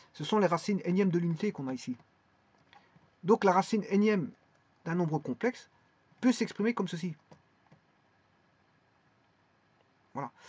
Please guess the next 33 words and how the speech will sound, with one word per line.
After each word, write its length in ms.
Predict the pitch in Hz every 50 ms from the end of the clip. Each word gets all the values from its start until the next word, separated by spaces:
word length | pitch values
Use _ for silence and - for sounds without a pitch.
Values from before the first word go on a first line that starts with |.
| - - - - - - -
Alors, 300 | - 202 220 220 - - - -
on 100 | 190 208
a 80 | 202
combien 240 | - 220 196 214 208
de 60 | 202
racines 260 | 190 185 - - 185
énièmes ? 420 | 175 165 175 220 262 262 233 - - - -
Ben, 380 | - - - 123 107 107 98 76 -
on 80 | 143 151
en 120 | 147 147 156
a 220 | 180 220 226 220 _ _ _ _ _ - _ _
de 200 | - 135 131 160 151
zéro 500 | 139 151 147 139 165 196 233 233 226 - _ _ _ _ _ _ _ _ _ _ _ _ -
à 140 | 156 139 -
n 120 | - 165 170
moins 320 | 165 156 151 147 135 131
un. 220 | 165 185 220 247 254 _ _ _ _ _ _ _ _ _ _ _ _ _ _ _ _ _ _ _ _ _ _ _ _ _ _ _ _ _ _ _ _ _ _ _ -
Donc 280 | 143 139 196 226 - -
on 100 | 156 156
en 120 | 156 160
a 200 | 175 208 220 214 - _ _ -
n, 220 | - 190 185 156 123 - _ -
il 40 | 156
y 20 |
a 60 | - -
n 160 | - 202 208
racine 360 | 196 170 180 170 - 190 180 -
énième. 320 | - 165 170 165 147 127 120 _ _ _ _ _ _ _ _ _ _ _ _ _ _ _ _ _ _ _ _ _ _ _ _ _ _ _ _ 58 _ _ _ _ _ _ - - _ _ _ _ _ _ _ _ _ _ _ _ _ _ _ _ _ _ _ _ _ _ _ _ _ _ _ -
On 80 | 127
a 100 | 151 - -
n 160 | 208 220 220
racine 320 | 208 196 180 - - 190 175
énième. 300 | 165 170 160 143 123